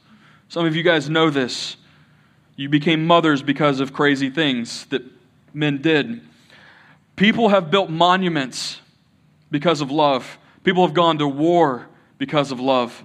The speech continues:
Paul continues to go back to the Jewish synagogues. He does this because Paul deeply loves and desires for his people, the Jewish people, to know that the Messiah has come. The fulfillment of everything that they believed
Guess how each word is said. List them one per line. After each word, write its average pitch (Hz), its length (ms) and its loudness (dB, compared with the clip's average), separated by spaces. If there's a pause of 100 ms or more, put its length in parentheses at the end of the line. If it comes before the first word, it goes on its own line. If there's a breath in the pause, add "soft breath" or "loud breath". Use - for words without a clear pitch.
(2500 soft breath)
Paul 190 200 2
continues 165 540 -2
to 147 100 -2
go 147 100 2
back 143 300 2
to 139 100 -4
the 131 80 -2
Jewish 135 340 -2
synagogues. 123 500 0
He 131 80 -2
does 160 380 0
this 120 280 -2
because 123 320 -4
Paul 135 280 0
deeply 131 440 0
loves 113 680 0 (380 loud breath)
and 120 100 -2
desires 120 680 0
for - 160 -4
his 131 260 -2
people, 104 480 -8 (460 soft breath)
the 113 100 -6
Jewish 131 460 2
people, 104 480 -8 (500 soft breath)
to 135 140 -2
know 123 440 2
that 107 140 -8
the 113 60 -6
Messiah 110 520 -4
has 101 280 -10
come. 101 340 -14 (320 soft breath)
The 151 80 0
fulfillment 190 560 2
of 165 80 2
everything 185 480 0
that 175 140 -2
they 165 100 2
believed 160 560 2